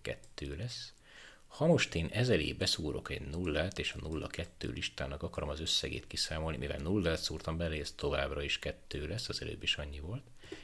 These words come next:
csak az implikációkat használom, tehát semmit a számokról, vagy lista összegzésről, vagy, vagy egyáltalán.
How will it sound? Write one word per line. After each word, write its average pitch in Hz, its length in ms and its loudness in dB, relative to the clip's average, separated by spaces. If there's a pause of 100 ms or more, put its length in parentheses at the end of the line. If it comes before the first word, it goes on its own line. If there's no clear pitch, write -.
(120)
csak - 180 2
az 85 80 4
implikációkat 78 840 2
használom, 80 420 0
tehát 80 160 -2
semmit 82 320 4
a - 40 -6
számokról, 73 720 -2
vagy - 240 -4 (240)
lista - 300 -2
összegzésről, 71 760 -2
vagy, 67 80 -2
vagy 65 100 -4
egyáltalán. 73 720 -2